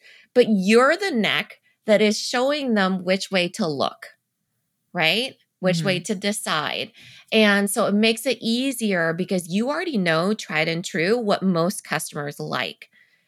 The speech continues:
Speaker 1: And that way you can start operating like a bigger business that's very profitable by not just having everything for everybody as a custom one of a kind, but you're able to tell your customers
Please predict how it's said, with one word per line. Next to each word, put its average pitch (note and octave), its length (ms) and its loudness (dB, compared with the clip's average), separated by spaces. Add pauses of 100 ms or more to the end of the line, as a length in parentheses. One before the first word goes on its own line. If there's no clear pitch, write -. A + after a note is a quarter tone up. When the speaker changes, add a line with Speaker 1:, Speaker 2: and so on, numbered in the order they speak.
(240)
Speaker 1:
And G3+ 240 6
that G#3 260 2
way G3 160 2
you F#3 120 0
can F#3+ 160 -2
start G#3 280 -2
operating F3+ 520 -2
like D#3+ 180 -2
a D#3 80 0
bigger E3 380 0
business E3 380 -2
that's D3+ 240 -6
very E3 340 -2
profitable G#3 760 -6 (260)
by G3 100 4
not F#3+ 200 2
just G#3 140 -6
having F#3+ 320 -2
everything F#3 420 -2
for - 200 -6
everybody A3 680 -2 (240)
as F3 240 -2
a F#3 80 -2
custom F#3 360 -4
one E3+ 160 0
of D#3 80 -4
a D#3 80 -2
kind, E3+ 440 -6 (260)
but G#3 100 0
you're F#3+ 180 2
able G#3 280 0
to A3+ 100 -2
tell A3 380 -4
your A#3 180 0
customers D3 680 -4